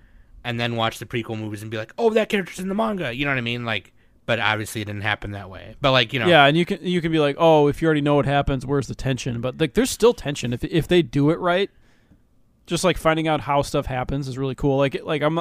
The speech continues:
Speaker 2: this is not anime, but, uh, Star Wars Andor, they're doing the same. It's, like, prequel shit, basically.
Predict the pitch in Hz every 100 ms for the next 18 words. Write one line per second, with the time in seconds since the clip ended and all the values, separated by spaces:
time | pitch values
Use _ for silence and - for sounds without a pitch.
0 | - 175 170 147 156 135 147 143 131 123
1 | 123 123 131 120 - 151 147 139 131 -
2 | 135 151 143 123 123 - _ _ _ _
3 | _ - 147 156 143 - 147 135 143 156
4 | 127 - 202 131 120 127 117 127 117 -
5 | 113